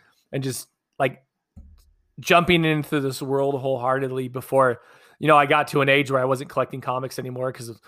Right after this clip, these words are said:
we had moved and, you know, I'd gotten older, and then coming back to them as an adult and finding older comics that I used to own and just kind of being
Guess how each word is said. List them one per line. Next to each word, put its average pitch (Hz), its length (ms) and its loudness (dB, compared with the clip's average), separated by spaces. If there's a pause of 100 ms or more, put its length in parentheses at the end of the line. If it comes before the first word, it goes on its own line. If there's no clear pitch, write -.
(220)
we 156 120 6
had 151 80 6
moved 143 500 4
and, 143 280 -8
you 135 120 -8
know, 120 360 -2
I'd 127 160 -2
gotten 127 260 4
older, 131 300 2
and 123 100 -2
then 117 200 -2 (580)
coming 151 200 4
back 143 240 4
to 147 80 -12
them 139 140 -2
as 127 180 0
an 127 100 -6
adult 127 460 -2 (200)
and 127 100 -14
finding 135 300 0
older 135 200 0
comics 127 360 0
that 127 100 -6
I 127 40 -2
used 135 240 -2
to 135 80 -2
own 127 180 0
and 123 120 -6
just 165 220 -10
kind 123 160 -4
of 123 80 -8
being 190 340 -4